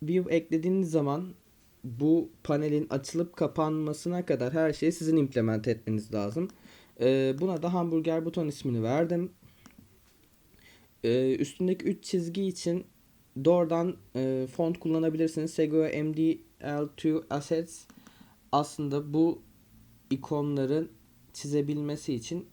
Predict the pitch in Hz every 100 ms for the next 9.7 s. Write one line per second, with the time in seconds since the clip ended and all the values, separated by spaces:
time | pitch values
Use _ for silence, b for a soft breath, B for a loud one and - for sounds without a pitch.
0 | - - 151 131 151 165 147 139 143 143
1 | 143 117 123 - - 131 131 127 120 110
2 | 143 165 165 156 160 160 - B B -
3 | 175 160 156 143 143 127 127 127 - 165
4 | 160 - - - - - 151 156 147 -
5 | - 113 110 139 156 - - - - 120
6 | 117 117 139 151 151 131 113 104 143 175
7 | - B B B B B B _ 131 135
8 | 135 165 165 156 131 139 143 - 147 135
9 | 123 110 143 165 170 165